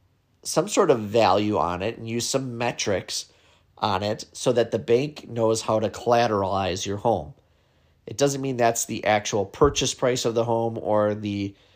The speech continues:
the street value of the home. That just means is that's a value that the bank can collateralize your home against. So, um, the bank is always gonna want that number to be a little bit conservative, um, because if something were to happen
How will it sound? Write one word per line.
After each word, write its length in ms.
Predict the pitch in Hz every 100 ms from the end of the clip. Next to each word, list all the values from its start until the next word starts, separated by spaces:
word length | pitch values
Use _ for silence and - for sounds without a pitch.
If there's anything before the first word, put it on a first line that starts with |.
| _
the 100 | -
street 380 | 113 - 123 117
value 360 | 98 110 104 98
of 100 | 92
the 80 | 101
home. 260 | 104 92
That 160 | 107 107
just 240 | 127 123
means 320 | 117 107 104
is 200 | 98 98
that's 300 | 113 107 107
a 60 | 117
value 400 | 104 104 101 101
that 160 | 95 -
the 80 |
bank 420 | 101 101 101 98 - _ _ _ _
can 220 | - 101 98
collateralize 920 | - 107 107 104 107 101 101 98 98
your 80 |
home 240 | 98 139 113
against. 520 | 90 76 58 - -
So, 300 | 123 113 104 - - _ -
um, 460 | 107 101 92 85 - - -
the 120 | 123
bank 360 | 110 135 147 135
is 100 | 123
always 240 | 120 113
gonna 200 | 117 110
want 320 | 104 107 101
that 200 | 113 101
number 240 | 107 101 101
to 80 |
be 140 | 101 101
a 80 | 95
little 240 | 113 117
bit 180 | 98 -
conservative, 880 | - - - 226 143 101 67 98 - _ _ _ _
um, 400 | - 110 101 107 - -
because 640 | 127 - 120 120 113 -
if 140 | - 113
something 360 | 147 135 120
were 160 | 117 117
to 140 | 110 113
happen 720 | - 180 185 127 90 98